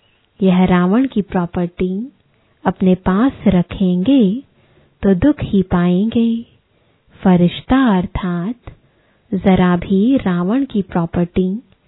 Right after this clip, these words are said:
ना हो। सब पुराने खाते भस्म करो, तब कहेंगे, "डबल लाइट फरिश्ता।" स्लोगन है,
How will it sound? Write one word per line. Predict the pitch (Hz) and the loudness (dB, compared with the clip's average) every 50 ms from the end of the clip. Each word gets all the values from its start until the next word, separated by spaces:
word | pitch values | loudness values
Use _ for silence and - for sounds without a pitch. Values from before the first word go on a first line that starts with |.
| _ _ _ _ - | _ _ _ _ -6
ना | 190 185 185 180 180 180 180 | -2 0 2 2 2 2 2
हो। | 175 214 220 226 226 226 226 226 226 _ _ _ _ _ _ _ _ _ _ _ _ - - - | 2 0 0 0 0 -2 -4 -8 -12 _ _ _ _ _ _ _ _ _ _ _ _ -20 -4 0
सब | - - 302 - _ | 2 2 2 2 _
पुराने | 208 196 190 190 185 180 180 180 180 175 - | 2 4 4 4 2 2 2 2 0 -2 -4
खाते | - - - 175 170 - - - 277 277 226 190 190 240 - _ _ _ _ _ _ _ _ _ _ | -8 -8 -6 -6 -6 -4 -4 -2 -2 0 0 0 -2 -4 -10 _ _ _ _ _ _ _ _ _ _
भस्म | 180 175 180 196 247 262 - - 208 185 180 | -4 -2 0 0 0 0 -2 -2 -2 -2 -2
करो, | - 208 185 185 180 190 185 190 220 269 - _ _ _ _ _ _ _ _ _ _ - | 0 0 0 0 0 0 0 -2 -4 -6 -8 _ _ _ _ _ _ _ _ _ _ 0
तब | 185 180 - - | 0 0 0 -2
कहेंगे, | - 185 180 185 185 185 185 185 185 185 269 294 262 202 185 233 277 - _ _ _ _ _ _ _ _ _ _ _ _ _ _ _ _ | 0 0 2 2 2 2 2 0 0 2 2 4 4 2 2 0 -4 -10 _ _ _ _ _ _ _ _ _ _ _ _ _ _ _ _
"डबल | 214 175 190 185 180 202 254 285 277 247 202 185 | -4 0 2 2 4 4 4 4 4 4 4 2
लाइट | 180 180 175 175 175 208 247 - - - - - | 2 0 0 0 0 -2 -4 -6 -14 -20 -12 -4
फरिश्ता।" | - 185 180 180 180 175 - - - - 220 220 226 226 226 233 233 233 240 _ _ _ _ _ _ _ _ _ _ _ _ _ _ _ _ _ _ _ _ - | -2 -2 0 0 -2 -4 -6 -12 -8 -6 -6 -4 -4 -6 -8 -10 -14 -20 -20 _ _ _ _ _ _ _ _ _ _ _ _ _ _ _ _ _ _ _ _ -18
स्लोगन | - - - 202 185 180 185 180 180 170 | -10 -2 0 0 2 2 2 0 0 0
है, | 170 - 190 180 180 | -2 -2 -2 0 0